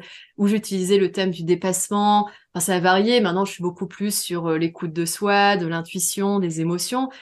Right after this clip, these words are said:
puisqu'en parallèle, je suis devenue enseignante en, en méditation, euh, et en tantra yoga. Donc, tu vois, euh, ça a été des briques que j'ai, euh, accumulées petit à petit, euh, sans perdre de vue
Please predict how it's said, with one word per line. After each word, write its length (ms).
puisqu'en 280
parallèle, 360
je 60
suis 100
devenue 260
enseignante 540
en, 640
en 40
méditation, 1040
euh, 80
et 120
en 200
tantra 420
yoga. 500
Donc, 200
tu 160
vois, 400
euh, 20
ça 160
a 40
été 260
des 180
briques 560
que 160
j'ai, 440
euh, 640
accumulées 680
petit 400
à 40
petit, 400
euh, 340
sans 440
perdre 300
de 60
vue 460